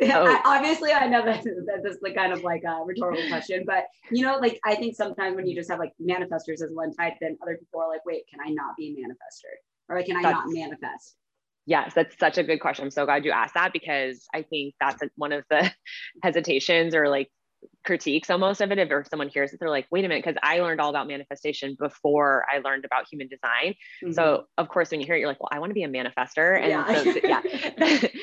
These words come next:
Speaker 1: the
Speaker 2: Everyone
Speaker 1: names
Speaker 2: wants
Speaker 1: are
Speaker 2: to be a manifester.
Speaker 1: <laughs> Yeah. But no, the names are not related to manifestation as we know it to be. And actually, like, a huge goal or purpose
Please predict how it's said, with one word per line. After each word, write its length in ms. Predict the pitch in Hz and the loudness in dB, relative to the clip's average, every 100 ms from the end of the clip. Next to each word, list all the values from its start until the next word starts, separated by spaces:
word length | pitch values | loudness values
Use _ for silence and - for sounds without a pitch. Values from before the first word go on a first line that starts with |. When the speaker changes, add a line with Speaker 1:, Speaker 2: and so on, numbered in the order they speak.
| - 214 | -8 -2
Speaker 1:
the 80 | 220 | 2
Speaker 2:
Everyone 320 | 240 277 311 | 4 6 6
Speaker 1:
names 80 | 311 | 6
Speaker 2:
wants 200 | 294 269 | 6 6
Speaker 1:
are 20 | 262 | 4
Speaker 2:
to 0 | |
be 120 | 247 | 2
a 60 | 214 | 4
manifester. 720 | 208 196 196 180 196 - - | 0 0 2 2 2 2 2
Speaker 1:
<laughs> 40 | |
Yeah. 180 | 214 - - - 381 403 - - - - | 2 0 0 -2 -2 -4 -8 -12 -12 -2
But 140 | 220 202 | 2 4
no, 260 | 190 151 | 4 2
the 100 | 151 | 2
names 320 | 175 170 175 196 | 0 2 0 -2
are 140 | 202 | -2
not 400 | 180 143 139 139 - - - | -2 -2 0 -2 -8 -14 -12
related 460 | 160 160 139 135 139 | -2 0 0 0 -2
to 100 | 170 | -2
manifestation 640 | 143 139 139 - 120 - | -2 -2 -4 -6 -6 -4
as 160 | 127 135 | -4 -2
we 160 | 131 139 | -2 2
know 200 | 143 151 | 4 4
it 140 | 180 | 4
to 100 | - | 2
be. 260 | 202 220 226 | 2 4 4
And 140 | 160 - | 2 0
actually, 540 | 151 - 160 147 139 - | -2 -2 -2 0 0 -2
like, 160 | 139 _ _ _ - | -6 _ _ _ -2
a 100 | 165 | -2
huge 420 | - 220 208 156 | 2 4 4 2
goal 540 | 156 147 147 147 135 - | 2 4 6 4 0 0
or 260 | 151 139 117 | -2 -2 -4
purpose 340 | - 143 135 | -4 -4 -4